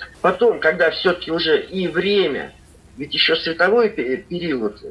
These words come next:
на вальщика очень сильно влияет, он должен лететь, потому что света-, сокращение светового дня. Ну и, конечно, главный фактор — это холод. Вот когда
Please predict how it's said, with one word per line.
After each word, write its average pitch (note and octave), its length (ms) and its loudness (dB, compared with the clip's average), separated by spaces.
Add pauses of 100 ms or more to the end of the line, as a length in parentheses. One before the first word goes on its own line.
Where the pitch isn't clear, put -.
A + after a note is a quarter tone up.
(160)
на C3+ 220 2
вальщика C3+ 400 0
очень B2 320 -4
сильно C3+ 360 -2
влияет, D3 520 2
он C#3 160 0
должен D3+ 360 0
лететь, F#3+ 540 -2 (380)
потому D3+ 220 2
что - 100 -2
света-, C3 540 0
сокращение F#3 760 0 (540)
светового E3+ 640 0
дня. C#3 340 -6 (200)
Ну C3 120 -2
и, D#3 100 0
конечно, D#3+ 420 2
главный D3+ 320 2
фактор — - 380 -2
это D3 140 -6
холод. D#3+ 400 -2 (120)
Вот D#3+ 180 0
когда D#3+ 440 0